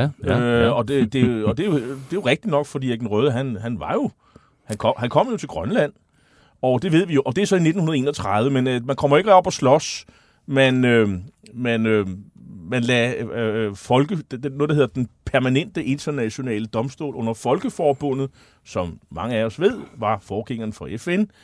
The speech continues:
Speaker 2: øh, til, øh, at, at ligesom undersøge sagen, og, og så komme ud med en dom, og det sker den femte april nitten hundrede treogtredive, faktisk til fordel for Danmark, lykkeligvis.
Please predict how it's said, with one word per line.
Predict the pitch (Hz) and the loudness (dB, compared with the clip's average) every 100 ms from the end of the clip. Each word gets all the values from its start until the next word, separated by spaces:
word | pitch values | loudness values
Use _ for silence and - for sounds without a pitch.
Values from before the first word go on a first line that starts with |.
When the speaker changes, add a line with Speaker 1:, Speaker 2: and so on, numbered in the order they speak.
| _ _ _ | _ _ _
Speaker 2:
øh, | 117 107 | -2 -2
til, | - 123 131 - | -2 -4 -4 -6
øh, | 120 107 | -8 -2
at, | 110 104 | 0 0
at | 120 | -2
ligesom | 123 - 117 | -4 -6 -4
undersøge | 147 254 - 160 131 | -2 -2 -2 -4 -2
sagen, | 165 147 135 139 - | 0 2 0 -4 -2
og, | 123 117 | 0 0
og | 120 | -2
så | 120 | -8
komme | - 117 113 | -4 -2 0
ud | 139 | -2
med | 107 | -4
en | 90 | 6
dom, | 180 202 110 | 6 6 0
og | 120 | -10
det | |
sker | - 123 123 - | -6 -4 -4 -4
den | 120 104 98 _ _ _ _ _ | -2 -2 -4 _ _ _ _ _
femte | - 107 104 127 | -8 -6 -2 -2
april | - 113 | -2 -6
nitten | 107 110 | -4 -6
hundrede | 110 110 | -6 -8
treogtredive, | - 76 80 - 90 127 123 | -6 -8 -8 -6 -4 -4 -2
faktisk | 107 113 - | -4 -4 -12
til | - | -12
fordel | 82 87 101 | -8 -8 -8
for | 104 90 - _ - | -10 -12 -14 _ -6
Danmark, | 95 151 160 | -4 -2 -4
lykkeligvis. | 107 82 82 247 262 - | -6 -8 -6 -8 -8 -16